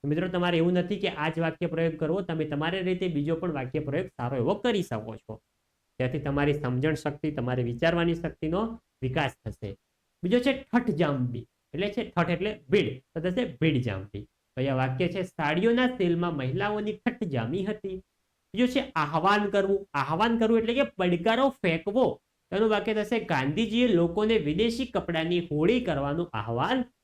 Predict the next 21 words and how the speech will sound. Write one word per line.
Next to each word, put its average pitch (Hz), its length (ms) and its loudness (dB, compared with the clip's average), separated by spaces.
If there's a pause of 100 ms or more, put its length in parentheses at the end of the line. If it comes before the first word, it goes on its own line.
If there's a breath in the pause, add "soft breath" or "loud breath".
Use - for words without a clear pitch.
(160)
કર્યું. 196 320 4 (520)
આગળ 139 240 2
જોઈએ. 170 540 2 (1200)
આગળ 185 260 4
છે 233 160 2
ચોથો, 208 440 2 (200)
નાક 190 400 0
વઢાઈ 180 380 4
જવું. 185 440 2
નાક 175 320 0
વઢાઈ 214 280 4
જવું 233 220 4
એટલે 233 180 0
કે 277 140 2 (260)
આબરૂ 262 480 4
જવી. 185 380 2
તો - 140 -6
એનું 175 160 4
નવું 180 200 6
વાક્ય 180 300 2
છે 214 180 -2